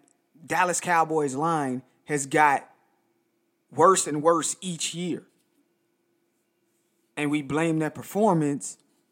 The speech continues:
of Ezekiel Elliott just on Ezekiel Elliott, saying that he's not good anymore.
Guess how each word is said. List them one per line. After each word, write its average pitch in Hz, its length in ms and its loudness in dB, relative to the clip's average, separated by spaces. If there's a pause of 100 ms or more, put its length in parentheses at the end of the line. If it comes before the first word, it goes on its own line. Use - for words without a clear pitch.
(680)
of 160 140 2
Ezekiel 147 480 -4
Elliott 156 540 -2 (240)
just 175 360 2
on 165 160 2
Ezekiel 151 520 -6
Elliott, 127 320 -8
saying 156 300 0
that 147 100 -2
he's 147 220 -6
not 139 260 2
good 160 200 2
anymore. 117 440 -4